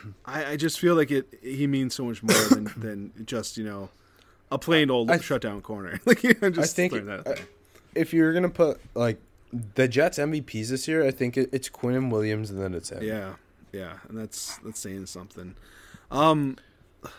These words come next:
Speaker 1: I am sticking with another top pick, but I'm, I'm mixing him in with his teammate,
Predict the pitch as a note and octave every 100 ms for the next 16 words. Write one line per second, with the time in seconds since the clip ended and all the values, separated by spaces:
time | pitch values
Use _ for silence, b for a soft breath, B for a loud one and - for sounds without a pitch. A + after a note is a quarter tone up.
0 | B B B2 C#3 D3 D3 B2 D#3+ D3 C3+
1 | C3+ C3 A#2+ - - C3 C3 E3 E3+ D#3+
2 | D3+ D#3 D#3+ D#3+ - D#3 D3 C#3 C#3 -
3 | D3 A2+ A2